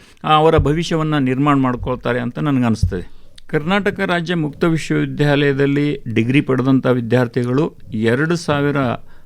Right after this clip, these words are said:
ಹದಿನೇಳರಲ್ಲಿ ಮೂವತ್ತು ಪರ್ಸೆಂಟೇಜ್ ಈ ಪ್ರೀ ಎಜುಕೇಷನ್, ಪಿ ಯು ಸಿ ಸೆಕೆಂಡ್ ಇಯರ್‌ಗೆ ಟೀಚ್ ಮಾಡೋ ಟೀಚರ್ಸು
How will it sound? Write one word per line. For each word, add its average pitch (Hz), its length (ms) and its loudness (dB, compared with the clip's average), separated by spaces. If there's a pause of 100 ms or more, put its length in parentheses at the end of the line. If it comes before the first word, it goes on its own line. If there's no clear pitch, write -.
(100)
ಹದಿನೇಳರಲ್ಲಿ 147 920 2 (220)
ಮೂವತ್ತು 208 920 4
ಪರ್ಸೆಂಟೇಜ್ 170 1120 0
ಈ 135 180 -6
ಪ್ರೀ 190 340 -2
ಎಜುಕೇಷನ್, 160 640 2 (220)
ಪಿ 165 80 0
ಯು 208 180 4
ಸಿ 196 180 -2
ಸೆಕೆಂಡ್ 160 480 -2
ಇಯರ್‌ಗೆ 139 400 2
ಟೀಚ್ 160 320 0
ಮಾಡೋ 143 280 2
ಟೀಚರ್ಸು 151 720 0